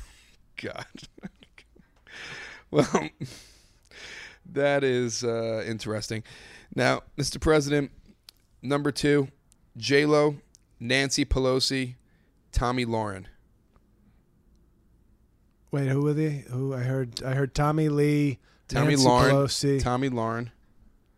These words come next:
Speaker 2: Nancy Pelosi, and J-Lo.
Speaker 1: Oh, boy.
Speaker 2: Yeah.
Speaker 1: Oh, boy. Okay. Well, here's what we're gonna do. This may surprise you, but I am going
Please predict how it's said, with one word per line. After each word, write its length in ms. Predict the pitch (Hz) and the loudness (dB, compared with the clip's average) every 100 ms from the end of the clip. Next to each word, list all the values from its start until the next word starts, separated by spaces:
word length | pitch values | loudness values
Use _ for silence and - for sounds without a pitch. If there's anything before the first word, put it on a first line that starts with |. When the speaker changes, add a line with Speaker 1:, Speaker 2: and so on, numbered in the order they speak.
| _ _ _ _ _ _ 107 | _ _ _ _ _ _ -6
Speaker 2:
Nancy 380 | 113 120 - | -2 -2 -2
Pelosi, 600 | 127 123 117 110 117 110 104 _ _ _ - | 0 0 2 0 -4 -6 -10 _ _ _ -10
and 160 | 110 | -8
J-Lo. 420 | 104 104 98 87 - _ _ _ _ _ _ - | -4 -4 -4 -10 -14 _ _ _ _ _ _ 4
Speaker 1:
Oh, 420 | 160 185 180 156 | 8 10 10 6
boy. 440 | 135 139 127 104 - - _ - _ - | 2 -2 -2 -4 -10 -20 _ -20 _ -20
Speaker 2:
Yeah. 180 | - 95 - _ _ - - - | -14 -14 -14 _ _ -20 -16 2
Speaker 1:
Oh, 160 | 143 | 4
boy. 360 | 160 147 120 107 - - - _ _ _ - | 6 4 2 -6 -14 -20 -20 _ _ _ -4
Okay. 560 | 139 139 143 120 110 - _ - - _ _ _ | -2 0 0 -2 -4 -10 _ -20 -20 _ _ _
Well, 120 | 135 | 4
here's 200 | 151 156 | 6 6
what 120 | 147 | 4
we're 60 | 139 | 0
gonna 200 | 135 131 | 0 0
do. 260 | 123 120 92 - - _ _ _ - - _ _ _ _ _ _ _ _ _ _ _ _ | 0 -2 -4 -14 -20 _ _ _ -20 -20 _ _ _ _ _ _ _ _ _ _ _ _
This 220 | 151 147 151 | 0 2 2
may 120 | 147 | 2
surprise 600 | - 139 139 139 135 117 | 2 2 2 4 2 0
you, 240 | 123 110 - - _ _ _ _ _ _ _ _ _ _ | -2 -4 -10 -20 _ _ _ _ _ _ _ _ _ _
but 120 | 131 | -2
I 160 | 131 143 | 0 0
am 160 | 143 | -2
going 560 | 135 135 135 131 131 | -2 -2 -2 -4 -6